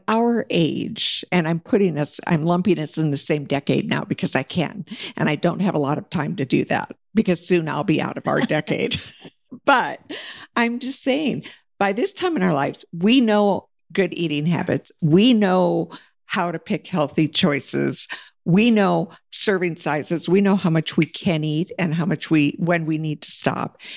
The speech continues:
And so, you know what? Those are embedded in our brain. And so we are naturally going to stop when we need to and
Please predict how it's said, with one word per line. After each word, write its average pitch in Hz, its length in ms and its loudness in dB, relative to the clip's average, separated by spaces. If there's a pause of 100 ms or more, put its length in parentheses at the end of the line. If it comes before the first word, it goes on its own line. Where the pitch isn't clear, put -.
(260)
And 208 180 -2
so, 220 180 0
you 208 160 2
know 208 120 4
what? 180 400 0 (120)
Those 208 380 0
are 185 160 2
embedded 156 420 0
in 190 160 2
our 214 120 4
brain. 143 560 0
And 165 140 0
so - 140 0
we 175 180 4
are 156 100 2
naturally 160 800 0
going 156 600 0
to 147 480 4 (240)
stop - 520 -4
when 170 120 0
we 185 160 2
need 160 280 0
to 143 440 2 (600)
and 147 360 -4